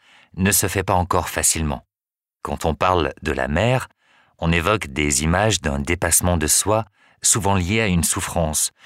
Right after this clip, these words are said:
une aventure parfois très individuelle. On pense à la route du Rhum, au Vendée Globe. Or, on ne peut pas résumer la mer à ça. Comment la rendre accessible ? C'est une question récurrente au Glénan.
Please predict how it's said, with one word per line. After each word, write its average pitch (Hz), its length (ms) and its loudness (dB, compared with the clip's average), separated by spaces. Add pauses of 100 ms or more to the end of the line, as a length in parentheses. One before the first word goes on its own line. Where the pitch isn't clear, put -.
une 107 120 0
aventure 110 460 0
parfois 120 400 -2
très 127 380 0
individuelle. 85 800 -4 (600)
On 98 140 0
pense 120 280 2
à 87 60 2
la 80 120 2
route 85 200 -4
du 98 140 0
Rhum, 85 340 2 (340)
au 85 120 -4
Vendée 90 260 2
Globe. 82 320 0 (540)
Or, 123 360 2 (400)
on 127 80 2
ne 135 100 4
peut 135 140 -2
pas 151 160 0
résumer 104 420 0
la 98 140 2
mer 98 200 0
à 95 80 0
ça. 85 300 0 (720)
Comment 156 240 4
la 123 120 4
rendre 104 320 0
accessible ? 87 720 -2 (460)
C'est - 260 -2
une 131 80 2
question 127 540 0
récurrente 90 760 -2
au 78 60 -4
Glénan. 76 360 -4